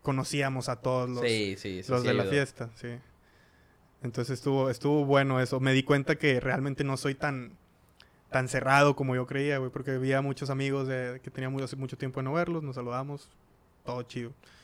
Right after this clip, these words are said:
Speaker 2: Entonces siento que sí era como que tú necesitabas ese tiempo de estar solo, no tanto que fueras solitario.
Speaker 1: Pero es que sí soy, güey. Bueno,
Speaker 2: Sí,
Speaker 1: no,
Speaker 2: sí eres
Speaker 1: eh,
Speaker 2: en este momento.
Speaker 1: sí soy en este momento, tienes razón, güey. No sé, a lo mejor
Speaker 2: Porque, por ejemplo, hace cuatro o cinco años, o sea, lo último que,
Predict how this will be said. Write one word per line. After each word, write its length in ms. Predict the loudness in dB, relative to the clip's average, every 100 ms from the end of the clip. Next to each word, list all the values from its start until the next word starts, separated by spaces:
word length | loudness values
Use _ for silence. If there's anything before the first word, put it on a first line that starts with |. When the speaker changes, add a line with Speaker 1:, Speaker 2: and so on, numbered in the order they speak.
| -20
Speaker 2:
Entonces 260 | -14 -8 -6
siento 320 | -4 -4 -4
que 140 | -6 -6
sí 220 | -4 -2
era 160 | -2 -4
como 180 | -8
que 100 | -8
tú 120 | -10 -8
necesitabas 560 | -10 -10 -8 -6 -6
ese 160 | -12 -14
tiempo 340 | -12 -12 -10
de 60 | -12
estar 240 | -12 -16
solo, 340 | -10 -10 -10 -14 _ -14
no 80 | -8
tanto 240 | -6 -6
que 100 | -8
fueras 480 | -8 -6 -4 -4 -8
solitario. 680 | -14 -10 -10 -10 -8 -6 -8 -16 _ _ _ _ _
Speaker 1:
Pero 160 | 2 2
es 100 | 2
que 80 | -4
sí 160 | -4
soy, 400 | -6 -8 -6 -6
güey. 380 | -4 -6 -8 -14 -10 2
Bueno, 360 | 4 4 -4 -12 _ _ -12
Speaker 2:
Sí, 120 | -2
Speaker 1:
no, 80 | 2
Speaker 2:
sí 120 | 8
eres 140 | 8 8
Speaker 1:
eh, 40 |
Speaker 2:
en 60 | 6
este 180 | 6
momento. 480 | 4 4 2 -2 -2
Speaker 1:
sí 120 | 0
soy 180 | 2 2
en 80 | 0
este 180 | -2 -2
momento, 380 | 0 -2 -2 -2
tienes 440 | 0 -2 -4 -6
razón, 380 | -6 -4 -6 -6
güey. 120 | -10 -14 -8
No 160 | 0 0
sé, 160 | 2 2
a 80 |
lo 80 | 2
mejor 280 | 0 -2 0
Speaker 2:
Porque, 240 | 0 0 0
por 120 | 0
ejemplo, 200 | 0 0
hace 160 | -2 -4
cuatro 320 | -6 -6 -6
o 20 |
cinco 260 | -6 -4 -2
años, 280 | -2 -4
o 60 | -6
sea, 100 | -4
lo 120 | -4
último 300 | -4 -4 -8
que, 80 | -8